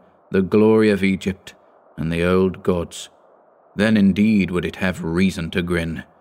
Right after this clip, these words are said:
at the thought of ancient pomps and vain and vanished splendor. But the statue of Anubis, opener of the way, jackal-headed god of Carnita, was not alive, and those that had bowed in worship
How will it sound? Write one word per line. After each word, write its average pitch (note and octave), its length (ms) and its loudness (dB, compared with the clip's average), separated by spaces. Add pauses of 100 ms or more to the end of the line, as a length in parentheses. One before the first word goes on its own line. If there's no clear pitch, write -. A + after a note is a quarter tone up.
(300)
at E2+ 120 -4
the F#2 100 -2
thought G2 300 0
of F#2 100 0
ancient A2+ 540 0
pomps G#2+ 400 -2
and F2 160 -2
vain G2+ 460 2
and E2+ 180 -6 (280)
vanished G#2 460 0
splendor. G2 640 0 (800)
But C3+ 100 0
the C#3+ 80 2
statue C3+ 500 2
of A2+ 100 2
Anubis, G#2+ 500 0 (380)
opener G2 400 2
of F2 100 -2
the F#2 100 2
way, F2+ 500 0 (340)
jackal-headed G#2 760 2
god G2+ 220 4
of G2 140 -4
Carnita, G2 600 0 (540)
was G2+ 180 2
not G#2+ 280 0
alive, F2 800 -2 (500)
and D2 180 -8
those E2+ 280 -2
that F2 140 -6
had F2 220 -4
bowed F2+ 320 -2
in F2 220 -4
worship F#2+ 480 0